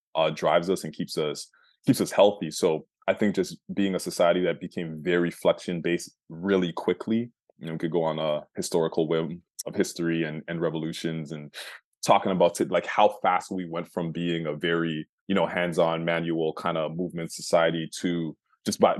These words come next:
by virtue of work and how we, you know, make money and contribute to our families, we really quickly became a flexion-based society, which means that we, we sit a lot, and the low, low back, especially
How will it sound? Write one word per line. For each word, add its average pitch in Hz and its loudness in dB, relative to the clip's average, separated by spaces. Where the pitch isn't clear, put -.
by 98 8
virtue 101 4
of 85 6
work 92 2
and 90 -2
how 85 4
we, 80 -8
you 90 -2
know, 85 0
make - -2
money 85 0
and 82 -4
contribute 82 -2
to 85 2
our - -2
families, 82 -2
we 107 4
really 107 6
quickly 95 -2
became 87 -4
a 85 -2
flexion-based 85 -2
society, 92 4
which 78 -6
means 80 -6
that 80 0
we, 90 0
we 85 -6
sit - 2
a 95 4
lot, 90 6
and 85 0
the 107 4
low, 98 6
low 98 4
back, 92 2
especially 92 -2